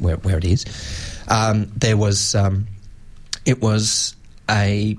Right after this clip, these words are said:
contested area for a long time. Throughout most of the nineteenth century, not much was built in a large part of that area, particularly the Fisherman's Bend area, because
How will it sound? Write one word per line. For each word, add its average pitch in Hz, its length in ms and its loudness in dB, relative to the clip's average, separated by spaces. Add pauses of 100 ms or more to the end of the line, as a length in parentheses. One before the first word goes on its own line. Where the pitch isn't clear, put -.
contested 131 480 2
area 113 240 4
for 117 100 -2
a 110 40 4
long 110 200 4
time. 107 460 2
Throughout - 340 0
most 113 300 4
of 110 40 -2
the 104 60 4
nineteenth 107 320 2
century, 107 240 0
not 120 220 2
much - 260 -2
was 95 140 2
built 127 320 0
in 104 80 4
a 98 60 4
large 95 280 2
part 104 220 2
of 92 80 0
that 95 160 2
area, 98 280 4
particularly 95 460 -2
the - 0 -
Fisherman's 92 400 2
Bend 95 260 2
area, 92 280 2
because 92 500 0